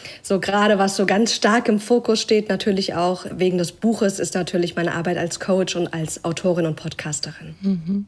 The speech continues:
Speaker 2: Du hast es gerade schon gesagt, du hast immer gedacht, du musst dieses eine große Ding finden. Und tatsächlich bei dieser Frage so,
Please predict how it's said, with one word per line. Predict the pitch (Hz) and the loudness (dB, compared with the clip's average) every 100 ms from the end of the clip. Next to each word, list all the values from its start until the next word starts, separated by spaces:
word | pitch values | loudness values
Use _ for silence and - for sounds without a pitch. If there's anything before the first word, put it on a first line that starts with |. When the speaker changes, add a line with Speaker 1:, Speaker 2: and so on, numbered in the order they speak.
| _ - - - - - | _ -18 -16 -14 -8 2
Speaker 2:
Du | 175 | 4
hast | 180 | 4
es | 208 | 0
gerade | - 190 - | 4 2 4
schon | 185 175 | 4 4
gesagt, | 151 151 156 165 | 4 4 4 2
du | |
hast | 156 - | 0 0
immer | 175 170 | -2 0
gedacht, | 165 160 - | 2 0 0
du | 160 | 0
musst | 160 165 - | 2 0 -4
dieses | 147 151 - - | -4 -4 -4 0
eine | 151 165 185 185 175 | 4 6 6 4 2
große | 165 147 151 160 151 | 0 0 0 0 -2
Ding | 143 139 135 | -2 -2 -2
finden. | - 127 127 - 131 - - - - | -4 -4 -4 -2 -4 -4 -14 -12 -12
Und | - 180 170 180 - - | 0 2 4 4 2 0
tatsächlich | 175 175 185 214 196 | 0 4 4 4 4
bei | 175 | 4
dieser | 170 165 165 | 4 4 4
Frage | - 156 160 175 | 4 4 6 4
so, | 147 165 | 4 2